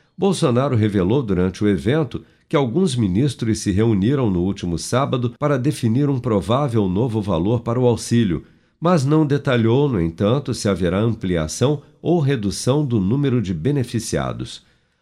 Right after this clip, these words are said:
A última parcela do auxílio emergencial, que atualmente varia de cento e cinquenta a trezentos e setenta e cinco reais, será paga neste mês. Mas membros do governo defendem a prorrogação do benefício por mais um ano,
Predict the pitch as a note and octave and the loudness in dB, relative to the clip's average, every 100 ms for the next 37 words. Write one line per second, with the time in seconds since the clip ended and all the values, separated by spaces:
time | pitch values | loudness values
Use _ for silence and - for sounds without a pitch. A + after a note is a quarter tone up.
0 | _ G2 B2+ - A#2 A2 G#2+ E2+ - A2 | _ 0 2 0 -2 0 -2 -2 -2 0
1 | G#2 F#2 F#2 F2 F#2 F2 E2 D#2+ D#2 E2 | 0 0 -2 -2 -2 -2 0 -2 -2 -4
2 | D#2 G2+ A2+ C3+ - _ A2 G2+ A2 F#2 | -2 -2 0 -2 -6 _ -2 0 0 0
3 | F#2+ A2 A#2+ G2+ G2 E2 F#2+ A2 F2+ F2+ | 2 0 0 -2 -2 0 0 0 0 -4
4 | - C3 A#2+ G#2 G2 D#2+ - G#2+ G#2+ F2 | -2 -2 -2 -6 -6 -4 -2 -2 0 -2
5 | E2+ E2 D#2 E2+ A2+ A2 F#2 - F2 G2+ | -2 -4 -2 -2 -2 -4 -8 -6 -6 -6
6 | F2 E2 - D#2+ D2+ G#2 F2 F#2 B2 - | -4 -6 -6 -8 -4 -2 -2 0 -2 -4
7 | - _ - - A#2+ A2 - B2+ A#2 G#2 | -14 _ -8 -2 0 0 -4 -2 -2 0
8 | A2 C#3 - G#2 D#2 B1+ - - _ _ | 0 -2 -2 -2 -2 -4 -8 -16 _ _
9 | _ C#3 D3+ A#2 D3 D3+ C3 G#2+ B2 A#2+ | _ -2 0 2 2 2 0 -4 0 0
10 | G#2 A2 D3+ C#3 G2+ F2 - A#2 G#2+ F#2 | 2 2 0 0 -2 -2 0 0 2 -2
11 | E2+ E2+ F2+ E2+ E2 - G#2 F#2+ D#2 D#2 | -2 -4 -4 -4 -4 -2 -2 -2 0 0
12 | F#2 F2 A#2+ B2+ A#2 - D#2+ D2 G2+ C3+ | 0 0 -2 -2 -2 -6 -6 -2 -2 -2
13 | - F2 E2+ B2+ C3 | -2 -2 0 0 -2